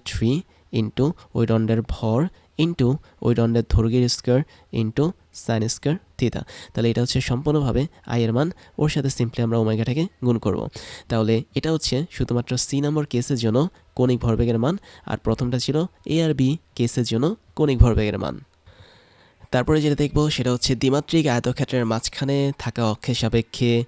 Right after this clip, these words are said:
কৌণিক ভরবেগ কী হবে সেটা। তো সেটা দেখার জন্য আমি তোমাদেরকে simply আগের কনসেপ্টে দেখাচ্ছি, that means কোনো একটা দণ্ডের মধ্যবিন্দু দিয়ে গমনকারী অক্ষের সাপেক্ষে জড়তা ভ্রামকের মান হচ্ছে M L square divided by twelve। ঠিক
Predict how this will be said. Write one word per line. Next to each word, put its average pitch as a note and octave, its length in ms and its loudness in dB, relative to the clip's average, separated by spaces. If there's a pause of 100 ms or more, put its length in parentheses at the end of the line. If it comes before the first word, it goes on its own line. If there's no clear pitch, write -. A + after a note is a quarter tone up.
(220)
কৌণিক C#3 300 4
ভরবেগ A#2+ 280 2
কী A#2 140 -2
হবে A2 120 0 (100)
সেটা। - 180 -4 (400)
তো E3 60 -2 (140)
সেটা C#3 220 0
দেখার A#2+ 200 0
জন্য A#2+ 180 2
আমি A#2 140 2
তোমাদেরকে A2+ 340 0 (120)
simply C3 280 0 (120)
আগের A2+ 240 0
কনসেপ্টে A#2 400 -2 (100)
দেখাচ্ছি, A#2+ 340 -2
that G2+ 160 -6
means A#2 240 -4
কোনো A2+ 160 0
একটা B2 140 -6 (100)
দণ্ডের B2 320 0 (420)
মধ্যবিন্দু B2 500 2
দিয়ে B2 220 4
গমনকারী B2+ 480 0
অক্ষের A#2 240 -4
সাপেক্ষে A#2+ 360 -2 (380)
জড়তা A#2+ 300 2
ভ্রামকের A#2+ 340 0
মান A2 160 2
হচ্ছে - 180 -2 (180)
M - 100 0
L - 20 -2 (100)
square A#2 200 -2
divided G#2 300 0
by A#2 60 2 (100)
twelve। E2+ 220 0 (380)
ঠিক B2 120 0